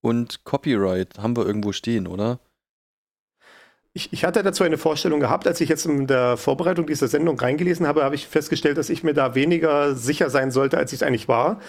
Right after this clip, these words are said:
Speaker 2: Deswegen habe ich das hier einfach diese Klammer gesetzt. Ich werde jetzt erstmal nichts zu Copyright sagen und wir, wir bleiben erstmal im deutschen Rechtskreis.
Speaker 1: Ja, genau, ne? Also das betrifft ja den Ausschluss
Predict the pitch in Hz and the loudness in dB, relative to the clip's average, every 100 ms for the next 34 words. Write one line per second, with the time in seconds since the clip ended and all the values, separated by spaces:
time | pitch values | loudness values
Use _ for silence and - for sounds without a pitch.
0 | - - - - - 156 147 147 143 147 | -16 -18 -6 -4 0 0 2 0 0 -2
1 | - 147 147 147 147 127 123 - 147 135 | 0 0 2 0 0 0 0 0 0 2
2 | 127 131 - - - - 131 147 139 - | 0 -2 -6 -10 -10 -2 0 0 -2 -2
3 | 139 127 127 - 131 143 139 110 110 117 | 0 0 -2 -4 -4 0 2 2 2 2
4 | 113 120 117 113 - - 120 117 - - | 2 0 0 -2 -4 -2 0 0 0 0
5 | 113 110 113 135 104 101 - 104 - 131 | 0 0 0 0 -2 -2 -4 -4 -2 -2
6 | 107 110 104 101 120 110 113 113 - - | -2 -2 0 0 0 0 -2 -4 -6 -18
7 | _ _ - 120 165 - 131 127 117 123 | _ _ -6 -2 -2 0 0 0 0 -2
8 | 156 - 147 151 - | -2 0 0 -2 -8